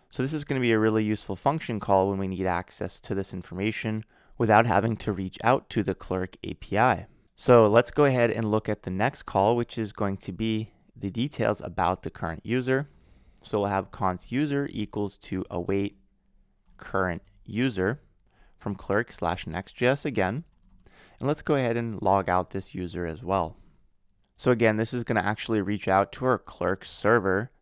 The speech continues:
to get information about our current authenticated user. So it'll include the session token to this call to authenticate it. And now if we look at our server logs,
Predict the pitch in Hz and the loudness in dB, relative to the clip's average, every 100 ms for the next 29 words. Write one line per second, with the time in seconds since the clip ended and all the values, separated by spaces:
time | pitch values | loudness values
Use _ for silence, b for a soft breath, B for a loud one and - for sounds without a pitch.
0 | - - 117 110 92 98 - - 104 98 | -14 -6 -4 -2 2 2 2 -6 -10 -4
1 | 95 - 101 - - 107 131 - 95 95 | -4 -4 -10 -10 2 4 4 2 -4 -4
2 | - 104 107 - 98 - 95 92 - 87 | -2 0 0 -2 -4 -4 -8 -8 -8 -6
3 | 82 82 120 113 95 113 - 95 - 98 | -6 -4 -2 0 -2 -2 0 0 0 -2
4 | 90 95 92 - 147 113 107 b b b | -2 -4 -8 -4 2 2 0 b b b
5 | b 95 98 92 - 90 - 87 - 123 | b -2 0 0 0 -2 -2 -10 -2 0
6 | 117 110 110 107 - 90 82 - - 110 | 0 -2 -6 -8 -6 -6 -6 -8 2 4
7 | 113 - 78 - 110 131 127 - 139 107 | 4 2 -4 -4 -6 -4 -8 -4 -2 -2
8 | - _ b b b b b 107 107 104 | -4 _ b b b b b 2 2 2
9 | 107 104 110 - 95 95 - 95 95 92 | 2 2 2 0 -2 -2 -2 0 2 0
10 | 87 107 135 113 117 - | 2 4 6 4 0 -16